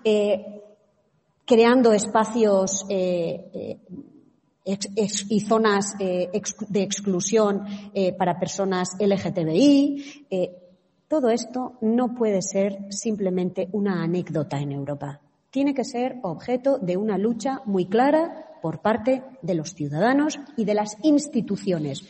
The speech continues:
nacionales y europeas, porque eso es la especificidad europea también.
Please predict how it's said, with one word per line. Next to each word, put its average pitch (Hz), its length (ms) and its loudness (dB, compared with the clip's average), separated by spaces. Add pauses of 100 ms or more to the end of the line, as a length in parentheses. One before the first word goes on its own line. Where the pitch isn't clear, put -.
(240)
nacionales 269 680 0
y 202 100 2
europeas, 156 580 0 (220)
porque 254 360 2
eso 302 440 4
es 294 300 4
la 185 140 2
especificidad 175 1000 -4
europea 156 520 -2
también. 147 520 -6